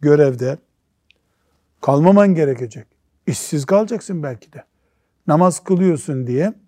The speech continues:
işten atacaklar seni.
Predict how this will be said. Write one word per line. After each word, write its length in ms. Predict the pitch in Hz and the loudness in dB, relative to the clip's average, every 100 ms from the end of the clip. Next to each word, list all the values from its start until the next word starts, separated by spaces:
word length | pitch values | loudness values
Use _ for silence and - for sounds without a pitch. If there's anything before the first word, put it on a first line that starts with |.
| _ _ _ _ - _ _ _ _ _ _ - | _ _ _ _ -20 _ _ _ _ _ _ -12
işten 280 | 135 196 | -4 0
atacaklar 520 | 220 202 208 196 202 131 | 0 -2 -4 -4 -4 -6
seni. 280 | - 120 | -6 -12